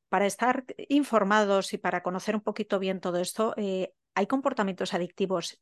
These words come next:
típicos de cada edad, de la adolescencia, de la madurez, o no va vinculado? O sea, no sé qué comportamientos adictivos marcan cada tramo de edad. Ya que estamos hablando del hogar, que es como,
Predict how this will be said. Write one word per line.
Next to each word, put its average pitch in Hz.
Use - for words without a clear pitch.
típicos 185
de 156
cada 143
edad, 143
de 165
la 156
adolescencia, 151
de 156
la 151
madurez, 151
o 185
no 202
va 226
vinculado? 175
O -
sea, 175
no 196
sé 214
qué 240
comportamientos 208
adictivos 196
marcan 202
cada 160
tramo 196
de 180
edad. 165
Ya 175
que 196
estamos 208
hablando 214
del 208
hogar, 214
que 202
es 185
como, 196